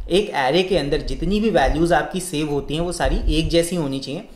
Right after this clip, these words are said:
या तो सारी न्यूमेरिक होनी चाहिए, या तो सारी कैरेक्टर बेस्ड होनी चाहिए, या तो सारी स्ट्रिंग बेस्ड होनी चाहिए, या फिर किसी और कंपोजिट डेटा टाइप की होनी चाहिए।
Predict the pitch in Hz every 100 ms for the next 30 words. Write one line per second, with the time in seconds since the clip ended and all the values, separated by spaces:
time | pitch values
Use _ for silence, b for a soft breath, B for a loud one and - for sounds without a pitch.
0 | B 131 143 - 139 139 127 135 185 196
1 | 190 185 185 180 170 127 131 131 131 131
2 | 127 131 190 185 190 185 175 175 151 160
3 | B B - 135 139 143 143 165 - -
4 | 214 208 202 180 175 175 208 170 156 214
5 | 214 - 226 151 180 202 156 147 147 180
6 | 151 151 147 127 127 185 127 123 -